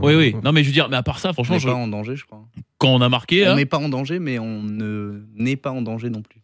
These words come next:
Speaker 3: Donc, euh.
Speaker 1: Ouais, mais c'est,
Speaker 2: Oui.
Speaker 1: bah oui, mais bon, à partir du moment où tu mènes un zéro après
Speaker 3: Ouais.
Speaker 1: vingt minutes de jeu, que t'es à l'extérieur, bah, tu laisses l'autre, euh, se, se, se démerder, j'ai envie de te dire, hein. Il, s'il a envie de venir chercher la victoire, qu'il vienne la chercher, quoi. Tu vois,
Speaker 2: Oui,
Speaker 1: on n'est
Speaker 2: oui,
Speaker 1: pas là
Speaker 2: non,
Speaker 1: non plus pour
Speaker 2: euh.
Speaker 1: ouvrir. Ouais, mais bon.
Speaker 2: Ouais, mais bon, si tu commences à bétonner à un zéro,
Speaker 1: Mais non, mais c'est
Speaker 2: euh.
Speaker 1: pas, c'est pas bétonner, mais je veux dire, quand tu, tu mènes un zéro à Bordeaux, qui est quand même une équipe du championnat cette année qui,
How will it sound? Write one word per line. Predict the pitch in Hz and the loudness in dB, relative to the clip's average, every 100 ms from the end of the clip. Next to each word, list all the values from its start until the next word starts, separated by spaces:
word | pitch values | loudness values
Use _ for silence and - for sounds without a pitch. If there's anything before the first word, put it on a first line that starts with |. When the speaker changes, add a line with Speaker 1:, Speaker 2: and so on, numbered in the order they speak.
| _ | _
Speaker 3:
Donc, | - _ | -20 _
euh. | 82 - | -20 -2
Speaker 1:
Ouais, | 147 220 | 2 4
mais | 139 | 4
c'est, | |
Speaker 2:
Oui. | 139 | 4
Speaker 1:
bah | 143 | 6
oui, | 190 | 6
mais | 160 | 4
bon, | 147 | 2
à | 151 | 0
partir | 123 127 | 0 0
du | 123 | 2
moment | 139 | 4
où | 151 | 4
tu | 120 123 | 2 -2
mènes | 120 131 127 | 2 4 4
un | 120 | 2
zéro | 117 123 135 123 _ _ _ | 2 4 2 2 _ _ _
après | - 120 | -6 0
Speaker 3:
Ouais. | 147 | 2
Speaker 1:
vingt | 131 | 4
minutes | 139 127 | 4 4
de | 143 | 4
jeu, | 139 156 143 | 4 4 4
que | 110 | 2
t'es | 117 | 2
à | |
l'extérieur, | 117 107 135 131 151 135 - _ _ _ - | 2 0 0 2 2 0 -4 _ _ _ -10
bah, | 117 | -8
tu | 107 110 | -4 -2
laisses | 113 - | -2 0
l'autre, | 127 104 107 | -2 0 0
euh, | 101 95 95 | 0 2 0
se, | 92 95 | -2 -4
se, | 87 - 92 85 | -6 -2 -2 -2
se | 90 | -4
démerder, | 87 90 156 | -2 0 2
j'ai | 170 | 2
envie | 131 | 2
de | |
te | 127 | 2
dire, | 110 104 | 2 2
hein. | 143 | 2
Il, | 127 110 101 | 2 2 2
s'il | 98 117 | 0 0
a | |
envie | 110 | 0
de | 104 | 0
venir | 107 98 | 0 0
chercher | 104 104 | -2 -2
la | |
victoire, | 92 90 151 | -2 0 -2
qu'il | 113 | 0
vienne | 101 | 0
la | |
chercher, | 92 - 233 | -2 -2 -2
quoi. | 110 | 0
Tu | 98 | 2
vois, | 143 | 4
Speaker 2:
Oui, | 180 | 4
Speaker 1:
on | |
n'est | |
Speaker 2:
oui, | 208 | 6
Speaker 1:
pas | |
là | 127 | 6
Speaker 2:
non, | 135 | 6
Speaker 1:
non | |
plus | 151 | 4
pour | 127 127 | 4 4
Speaker 2:
euh. | 135 | 4
Speaker 1:
ouvrir. | 127 151 160 113 | 4 4 4 4
Ouais, | 117 131 | 2 2
mais | 123 | 2
bon. | 160 | 2
Speaker 2:
Ouais, | 151 | 4
mais | 170 | 4
bon, | 175 | 2
si | 196 | 0
tu | 185 | 0
commences | 202 196 | 2 2
à | 202 | 4
bétonner | 170 175 180 | 2 4 2
à | 175 | 4
un | 156 | 4
zéro, | 151 233 | 4 6
Speaker 1:
Mais | |
non, | 302 294 | 6 6
mais | - | 4
c'est | 123 | 4
Speaker 2:
euh. | - | 4
Speaker 1:
pas, | 160 | 2
c'est | - 127 | 2 0
pas | 120 | 2
bétonner, | 147 202 220 240 | 2 4 4 4
mais | 175 | 2
je | 127 | 0
veux | |
dire, | 127 135 | -2 -4
quand | 156 | -4
tu, | - 156 | -8 -10
tu | 143 160 | -6 0
mènes | 190 196 | 2 4
un | 185 | 2
zéro | 156 170 175 | 4 4 4
à | |
Bordeaux, | 151 170 165 180 | 4 4 4 4
qui | 160 | 2
est | |
quand | 123 | 0
même | 131 | 0
une | 131 | 0
équipe | 131 - | 0 -2
du | 120 | -6
championnat | 110 117 127 135 | -4 -2 0 0
cette | 117 | 0
année | 113 123 | 0 0
qui, | 104 | 0